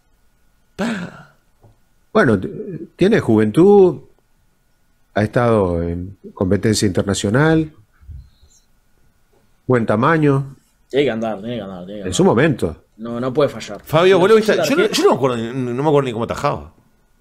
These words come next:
Speaker 3: No,
Speaker 2: No,
Speaker 3: yo,
Speaker 2: muy
Speaker 3: yo la
Speaker 2: técnico,
Speaker 3: verdad
Speaker 2: muy
Speaker 3: no,
Speaker 2: técnico.
Speaker 3: no sabría, no sabría decir, pero
Speaker 1: A ver, por eso te digo, el no
Speaker 3: No,
Speaker 1: saber,
Speaker 3: no.
Speaker 1: pero para el no saber cómo ataja, estamos en una ruleta rusa.
Speaker 3: Claro.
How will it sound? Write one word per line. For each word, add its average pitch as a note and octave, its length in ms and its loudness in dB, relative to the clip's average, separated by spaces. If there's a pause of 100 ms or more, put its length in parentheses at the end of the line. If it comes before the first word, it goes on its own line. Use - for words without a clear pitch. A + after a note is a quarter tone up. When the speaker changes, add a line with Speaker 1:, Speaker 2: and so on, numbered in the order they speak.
(440)
Speaker 3:
No, B2+ 260 -4
Speaker 2:
No, B2 60 2
Speaker 3:
yo, A2 60 0
Speaker 2:
muy C#3+ 120 2
Speaker 3:
yo C3+ 40 -6
la - 20 -12
Speaker 2:
técnico, A2+ 260 2
Speaker 3:
verdad G2+ 180 2
Speaker 2:
muy B2 140 2
Speaker 3:
no, - 40 -10
Speaker 2:
técnico. C#3+ 200 -2
Speaker 3:
no E3 80 -6
sabría, C#3 340 -2
no D3 100 -6
sabría C#3 340 -2
decir, A2+ 340 -8
pero A2 380 -6 (240)
Speaker 1:
A D#3+ 80 2
ver, D#3+ 120 -2
por A3 120 2
eso C4 140 0
te F#3 100 2
digo, A3 360 2 (160)
el F3+ 140 -2
no C#4+ 60 -2
Speaker 3:
No, D#4 60 2
Speaker 1:
saber, C#4 360 4
Speaker 3:
no. - 60 -6 (180)
Speaker 1:
pero A3 280 2
para G3+ 300 0
el A#3+ 200 0
no F4+ 100 4
saber B3 420 2
cómo F3 200 0
ataja, B2+ 680 -4 (680)
estamos B3 380 0
en F#3+ 80 -2
una D#3 140 2
ruleta C3 320 0
rusa. C3+ 540 0 (360)
Speaker 3:
Claro. C#3 480 -2